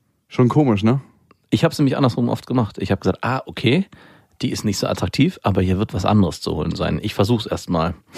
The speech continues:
Speaker 2: Meistens hat's nicht geklappt.
Speaker 1: Du bist einfach ein Samariter.
Speaker 2: Nein, überhaupt nicht.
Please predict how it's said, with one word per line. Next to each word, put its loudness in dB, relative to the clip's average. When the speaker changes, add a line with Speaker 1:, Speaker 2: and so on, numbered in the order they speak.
Speaker 2:
Meistens 2
hat's 0
nicht 2
geklappt. -2
Speaker 1:
Du 0
bist 4
einfach 0
ein -2
Samariter. 0
Speaker 2:
Nein, 2
überhaupt -2
nicht. -4